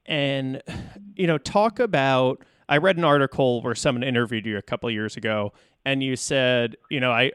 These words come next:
I didn't turn left." So talk about, talk about at that time how you,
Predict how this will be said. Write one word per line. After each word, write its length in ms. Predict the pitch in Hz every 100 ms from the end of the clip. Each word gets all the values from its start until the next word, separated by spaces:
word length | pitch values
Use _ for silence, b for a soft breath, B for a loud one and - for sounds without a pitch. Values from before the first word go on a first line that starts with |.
| -
I 140 | 131
didn't 360 | 113 160 151 -
turn 360 | - 127 110
left." 420 | 101 95 - - _ -
So 200 | - 147
talk 380 | - 185 214
about, 540 | 190 156 147 139 135 - _ _
talk 140 | - 233
about 300 | 240 175 - _ _ _ _ _ -
at 240 | 151 160
that 300 | 175 156 151
time 640 | - 131 110 110 110 104 - _ _ _ _ _
how 320 | - 160 160
you, 540 | 156 139 139 127 -